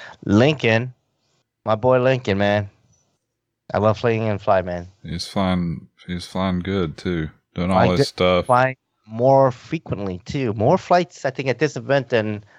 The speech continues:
Speaker 1: I've seen him in the
Speaker 2: Yeah,
Speaker 1: past
Speaker 2: last,
Speaker 1: events.
Speaker 2: gosh,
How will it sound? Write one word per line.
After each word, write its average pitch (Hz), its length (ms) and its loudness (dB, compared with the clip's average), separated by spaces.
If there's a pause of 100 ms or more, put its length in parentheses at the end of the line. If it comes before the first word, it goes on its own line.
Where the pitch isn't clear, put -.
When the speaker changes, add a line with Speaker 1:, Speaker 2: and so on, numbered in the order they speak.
(100)
Speaker 1:
I've 107 300 2
seen 113 260 0
him 107 340 0 (240)
in 101 120 -2
the 104 60 2
Speaker 2:
Yeah, 113 400 4
Speaker 1:
past 92 160 -14
Speaker 2:
last, 135 320 4
Speaker 1:
events. 90 320 -2 (280)
Speaker 2:
gosh, 123 460 0